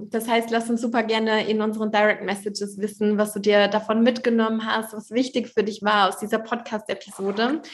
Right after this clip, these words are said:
Und damit sage ich auch wieder tausend, tausend Dank an dich, dass du heute wieder da bist, beziehungsweise dass du da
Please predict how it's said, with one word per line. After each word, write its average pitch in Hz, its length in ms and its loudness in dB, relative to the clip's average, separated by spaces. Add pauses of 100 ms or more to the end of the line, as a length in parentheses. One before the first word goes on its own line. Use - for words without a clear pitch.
(440)
Und 247 520 6
damit 233 340 6
sage 233 240 4
ich 247 80 2
auch 226 160 2
wieder 226 200 2
tausend, 285 360 2
tausend 262 260 -4
Dank 240 220 -2
an 226 120 -2
dich, 226 180 -4
dass 226 160 -8
du 220 100 -6
heute 220 300 -4
wieder 208 180 0
da 196 260 -2
bist, 196 580 -6 (360)
beziehungsweise 214 640 0
dass 202 140 -10
du 190 100 -8
da 185 260 -4